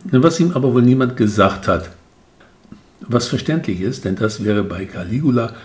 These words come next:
eine riskante Nummer gewesen. Der durchgeknallte Caesar Caligula plante eines Tages,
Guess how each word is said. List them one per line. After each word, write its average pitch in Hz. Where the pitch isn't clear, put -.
eine 90
riskante 90
Nummer 87
gewesen. 80
Der 113
durchgeknallte 143
Caesar 117
Caligula 156
plante 113
eines 87
Tages, 127